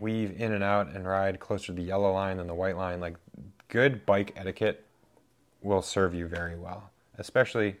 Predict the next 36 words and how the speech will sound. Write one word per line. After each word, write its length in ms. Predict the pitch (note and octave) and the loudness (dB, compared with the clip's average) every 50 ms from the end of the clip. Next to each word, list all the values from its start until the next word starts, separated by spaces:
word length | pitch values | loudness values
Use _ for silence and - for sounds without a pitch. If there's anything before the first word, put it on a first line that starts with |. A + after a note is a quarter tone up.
| _ | _
well, 300 | - A#2 B2 A2+ G2 - | -6 -4 -4 -4 -4 -8
I 1200 | - _ _ _ _ - - - - - - - - - - - - - - - _ _ _ _ _ | -14 _ _ _ _ -20 -20 -20 -20 -20 -20 -20 -20 -20 -20 -20 -20 -20 -20 -20 _ _ _ _ _
was 80 | _ | _
gonna 140 | - C#3 B2 | -4 -4 -4
say 120 | - F#2 | -4 -4
especially 340 | F2 - - G2+ G2 - F2 E2+ | -8 -2 0 -2 0 0 -2 -2
riding 260 | F2+ F#2 F2+ F2 E2 | -2 -2 -2 -2 -6
in 60 | E2 | -8
groups. 360 | - - F#2 E2+ E2+ - - | -4 -4 -4 -4 -4 -8 -10
I 40 | - | -8
mean, 200 | F#2 F2 E2+ E2 - _ _ _ _ _ - - | -8 -8 -8 -10 -12 _ _ _ _ _ -16 -8
yeah, 260 | G#2 G2+ F#2+ F2 F2 | -6 -4 -4 -6 -6
strength 360 | - - - A#2+ A2+ - - | -12 -4 0 0 0 0 -2
in 100 | F2+ E2+ | -2 0
numbers 240 | F#2 G2 F#2+ F2 E2+ | 0 0 2 0 -2
and 100 | F2 F2+ | 0 -2
you 80 | F2 | -2
have 80 | E2+ E2+ | -2 0
a 20 | D#2+ | 0
bigger 180 | G2 F2+ F#2 | 0 -2 -2
mass 360 | E2 E2+ F#2 F#2 F#2+ F#2 - - | -4 -4 -6 -6 -8 -8 -8 -8
on 60 | F2+ | -6
the 60 | F2 E2 | -4 -2
road, 300 | F2 F#2 F2+ E2+ E2 D#2+ | 0 0 0 0 -2 -2
but 220 | F2+ E2 - - _ _ _ _ _ _ _ _ _ _ _ | -4 -6 -6 -8 _ _ _ _ _ _ _ _ _ _ _
you 120 | F#2 F#2+ | -12 -8
just, 200 | F#2+ G#2 G2 - _ - - - - - - - - _ _ _ - - - _ _ _ _ _ _ _ _ _ - - - - - _ _ _ _ _ _ _ _ _ _ _ _ _ _ _ _ _ _ _ _ _ - F#2 F#2 _ - | -8 -8 -8 -10 _ -20 -20 -20 -20 -20 -20 -20 -20 _ _ _ -20 -20 -20 _ _ _ _ _ _ _ _ _ -20 -20 -20 -20 -20 _ _ _ _ _ _ _ _ _ _ _ _ _ _ _ _ _ _ _ _ _ -18 -18 -16 _ -18
cyclists 680 | - - - C#3 C#3+ C#3+ C3+ B2+ A#2 A2 - - - - _ _ _ - G#2+ | -4 8 8 8 8 8 4 4 4 4 2 -12 -20 -20 _ _ _ -10 -2
drive 260 | G2+ G#2 G2+ G2+ G2 | 2 4 4 4 4
me 100 | G2+ F2+ | 2 -4
crazy 480 | - - - F#2 F2+ F2 F2+ E2+ F2 | -2 0 0 0 0 0 -4 -6 -6
in 100 | F2 E2+ | -6 -6
equal 240 | E2+ E2+ D#2+ - F2 | -6 -8 -6 -6 -6
numbers 460 | E2+ E2 E2 D#2+ D2 C#2 F2 - - - - | -6 -6 -8 -8 -8 -10 -10 -12 -14 -18 -12
as 380 | - F#2 F2 E2+ E2 E2 - F#2 F#2 | -6 -4 -4 -4 -6 -8 -14 -18 -12
motorists. 640 | F2+ F2+ D#2+ - - - - - - - - - | -12 -10 -10 -12 -16 -18 -18 -18 -20 -20 -20 -20